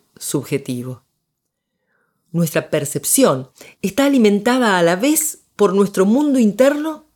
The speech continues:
y por el mundo externo, y la influencia es recíproca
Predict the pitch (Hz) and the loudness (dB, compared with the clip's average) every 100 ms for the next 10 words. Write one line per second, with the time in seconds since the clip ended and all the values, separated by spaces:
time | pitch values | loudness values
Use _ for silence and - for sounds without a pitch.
0 | _ 196 185 190 185 185 190 185 - 160 | _ -6 2 4 4 2 2 0 -2 -6
1 | 131 120 131 - _ _ _ - 165 156 | -6 -6 -12 -12 _ _ _ -6 -2 -2
2 | 151 165 160 190 220 220 202 170 165 156 | -2 -2 0 2 0 0 -2 0 -2 -4
3 | 151 143 - 262 247 - 135 131 - 131 | -6 -4 -2 -2 -2 -2 -4 -4 -8 -14